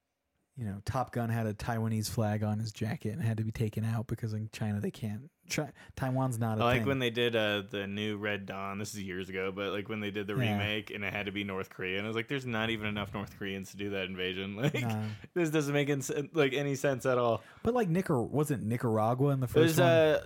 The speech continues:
Speaker 2: Nicaragua, um, like, I think Mexico
Speaker 1: How,
Speaker 2: was in
Speaker 1: how
Speaker 2: Cuba.
Speaker 1: realistic is that, though? I mean, like, what's Nicaragua got?
Speaker 2: They're
Speaker 1: Like,
Speaker 2: getting
Speaker 1: they
Speaker 2: support from Russians, but
Speaker 1: Yeah,
Speaker 2: there's,
Speaker 1: yeah.
Speaker 2: there's a lot of, uh, there was,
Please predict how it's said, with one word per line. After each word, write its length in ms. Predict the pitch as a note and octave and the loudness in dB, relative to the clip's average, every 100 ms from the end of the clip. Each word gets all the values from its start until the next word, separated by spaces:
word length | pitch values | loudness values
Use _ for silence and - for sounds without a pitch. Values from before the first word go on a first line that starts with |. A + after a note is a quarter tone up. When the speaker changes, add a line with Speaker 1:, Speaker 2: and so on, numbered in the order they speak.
| D3+ | 0
Speaker 2:
Nicaragua, 960 | D#3 E3+ D#3 D3+ D#3 D#3 D#3 D#3 D3+ - B2 A#2+ A#2 A2+ | 0 4 6 6 6 8 8 8 6 4 2 2 2 0
um, 220 | G#2+ G#2+ - | -2 -6 -6
like, 340 | B2 A#2 G#2+ - | 0 0 0 -4
I 60 | A#2 | -4
think 180 | A#2+ C#3+ | 0 0
Mexico 480 | A#2+ C3 - B2+ C#3 | 0 -2 -4 2 4
Speaker 1:
How, 160 | C3+ | 6
Speaker 2:
was 120 | A#2 | 6
in 120 | C3 C3 | 4 4
Speaker 1:
how 160 | F#3+ | 2
Speaker 2:
Cuba. 80 | G3+ F#3+ | 4 6
Speaker 1:
realistic 500 | F3+ F#3 C#3 C#3 C#3 | 6 6 6 6 6
is 160 | C3 A2 | 4 2
that, 440 | A#2 B2+ A2+ - | 0 0 -2 -2
though? 240 | A2 G2+ | -2 0
I 20 | G2+ | 0
mean, 140 | C3 | 0
like, 140 | C3 | 0
what's 200 | C#3 E3+ - | 0 -2 -2
Nicaragua 580 | F3+ C#3+ A2 C3 C3 G#2+ | -2 0 0 0 0 0
got? 180 | G2+ G#2 | 0 2
Speaker 2:
They're 140 | G#3+ | 4
Speaker 1:
Like, 80 | A#2 | 4
Speaker 2:
getting 180 | A3 G3 | 4 2
Speaker 1:
they 60 | |
Speaker 2:
support 460 | D#3 C#3 - C3+ C3+ | 0 -2 0 0 0
from 220 | - A#2+ | -2 2
Russians, 540 | A#2 A2+ - C3+ C#3+ - | 2 2 -2 -6 -6 -2
but 140 | B2+ | 2
Speaker 1:
Yeah, 60 | C3 E3 | 6 6
Speaker 2:
there's, 140 | F3+ E3 | 8 6
Speaker 1:
yeah. 300 | C3 A2 G#2+ | 4 2 2
Speaker 2:
there's 160 | G#3 F#3 | 4 6
a 40 | |
lot 320 | F#3+ F#3+ F#3 | 6 6 6
of, 180 | F3+ E3 | 4 4
uh, 300 | E3 D#3 D3 | 4 4 4
there 120 | D#3 | 4
was, 120 | D#3+ | 4